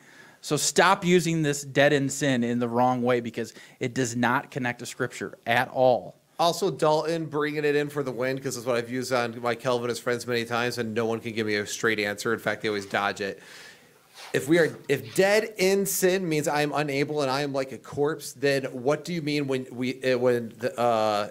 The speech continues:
Speaker 2: it says that we are dead to sin? Does that mean I'm unable also to sin? 'Cause if I'm dead in one, meaning I'm unable, then it's, if I'm dead to,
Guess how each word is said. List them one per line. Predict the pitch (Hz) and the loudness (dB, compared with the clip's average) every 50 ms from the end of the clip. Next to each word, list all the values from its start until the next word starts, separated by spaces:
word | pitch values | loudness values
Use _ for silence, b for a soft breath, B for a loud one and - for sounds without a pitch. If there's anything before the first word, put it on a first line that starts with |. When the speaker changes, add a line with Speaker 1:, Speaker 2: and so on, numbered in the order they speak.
| - | -4
Speaker 2:
it | 123 120 - | -4 -4 0
says | - 143 135 127 | 0 0 0 2
that | 139 117 | 0 -2
we | 120 127 | 0 0
are | 123 117 | 0 0
dead | 117 - 135 123 120 - - | 0 2 2 2 2 0 -4
to | - - - 160 151 143 | -8 -4 -2 -2 0 0
sin? | 143 - - 117 101 90 90 - - b b b b b | 0 -2 -2 -2 -4 -4 -8 -12 -16 b b b b b
Does | - 123 | 0 2
that | 151 160 143 | 2 4 4
mean | 156 147 | 4 4
I'm | 143 147 143 139 | 4 2 2 2
unable | 135 143 143 139 131 127 135 135 127 139 143 147 | 2 2 2 2 0 0 0 2 2 4 4 4
also | 135 123 123 120 123 - 156 147 | 2 2 0 -2 0 2 2 0
to | 135 135 - - 131 131 135 | 0 0 -2 -4 -2 -2 0
sin? | 131 - 175 165 170 196 214 208 - b b b b b | 0 0 2 2 2 0 -2 -4 -10 b b b b b
'Cause | - 151 135 | 0 2 2
if | 151 139 143 | 2 2 4
I'm | 151 143 135 127 - | 4 2 2 2 2
dead | 139 156 175 202 220 208 | 2 4 4 4 4 2
in | 208 - - 156 147 143 131 127 | 0 0 0 0 0 0 -2 -2
one, | 147 180 190 170 143 135 127 120 | 0 0 2 2 0 0 -2 -4
meaning | 135 135 135 131 131 123 123 120 117 - - _ _ _ _ _ _ _ _ _ _ _ _ _ _ _ _ - | -4 -2 -2 -2 -2 -2 -2 -4 -4 -8 -12 _ _ _ _ _ _ _ _ _ _ _ _ _ _ _ _ -4
I'm | 117 131 131 131 | -2 0 2 2
unable, | 127 120 135 165 165 110 104 98 98 | 2 2 2 0 0 -2 -4 -8 -6
then | - 131 127 | -6 -4 -2
it's, | 127 120 - - | -2 -2 -4 -4
if | 160 - 127 123 135 | -6 -6 -6 -2 -2
I'm | 131 127 120 | 0 -2 0
dead | 120 156 147 135 117 - | 0 -2 -2 -2 -4 -8
to, | - - - - 180 202 196 151 117 104 107 104 | -8 -6 -4 -2 0 0 2 2 0 0 -4 -8